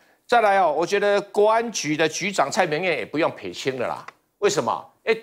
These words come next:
调查局是归你管的啊，谁不晓得台湾都知道调查局归国安局这个督导管理的。我们再讲一次，马文君他说他交给检方，是检方把他交给调查局，还是马文君自己交给调查局？录音带在调查局手上，为什么不办？谁叫他不办呢？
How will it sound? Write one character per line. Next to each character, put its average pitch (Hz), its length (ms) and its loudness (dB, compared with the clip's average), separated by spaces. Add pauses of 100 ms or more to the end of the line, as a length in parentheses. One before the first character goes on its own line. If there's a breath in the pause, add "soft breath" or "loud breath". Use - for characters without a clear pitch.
(120)
调 220 140 4
查 202 140 2
局 175 120 -4
是 - 100 -6
归 214 160 2
你 196 100 -2
管 143 260 2
的 156 80 4
啊， 160 200 0 (560)
谁 - 160 0
不 180 120 0
晓 175 160 4
得 175 100 2
台 180 140 2
湾 214 120 2
都 214 60 0
知 208 140 -4
道 214 100 4
调 214 140 2
查 196 120 4
局 185 80 -2
归 190 160 2
国 180 160 2
安 196 140 2
局 160 160 -6 (140)
这 196 100 -2
个 175 80 2
督 202 220 -2
导 139 180 4 (180)
管 180 220 2
理 151 100 -2
的。 120 200 0 (920 soft breath)
我 131 100 6
们 185 80 2
再 208 60 6
讲 156 180 2
一 156 40 0
次， - 320 -2 (120)
马 151 200 6
文 202 140 0
君 220 320 0
他 190 120 4
说 202 100 4
他 196 80 4
交 196 160 2
给 160 120 4
检 127 200 -2
方， 160 320 2
是 226 100 -4
检 160 200 0
方 208 140 4
把 151 100 0
他 170 60 -2
交 185 160 2
给 160 80 2
调 180 160 2
查 156 160 2
局， 147 120 -6
还 156 80 2
是 170 60 -2
马 139 140 0
文 156 100 -2
君 156 100 -6
自 160 80 -8
己 147 60 -6
交 143 160 4
给 135 80 0
调 131 160 2
查 110 140 2
局？ 82 200 -10 (280 soft breath)
录 220 180 2
音 208 80 2
带 190 160 4
在 175 60 -2
调 190 160 2
查 151 100 2
局 139 140 -4
手 113 140 -2
上， 117 180 0 (120)
为 196 100 4
什 143 60 0
么 135 80 -2
不 139 60 -4
办？ 135 200 4 (720)
谁 151 140 2
叫 208 120 4
他 214 80 4
不 180 100 -2
办 175 180 2
呢？ 107 60 -6